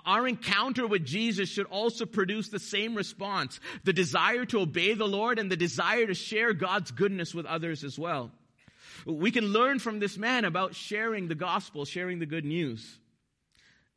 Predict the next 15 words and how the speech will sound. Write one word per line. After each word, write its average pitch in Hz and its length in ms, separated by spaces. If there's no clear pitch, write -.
Notice 208 380
what 226 140
Jesus 202 380
says 185 220
here. 107 320
Jesus 247 440
tells 226 360
him 139 160
not 180 240
to 403 60
go 214 160
to 202 80
the 180 100
ten 165 260
cities. 139 560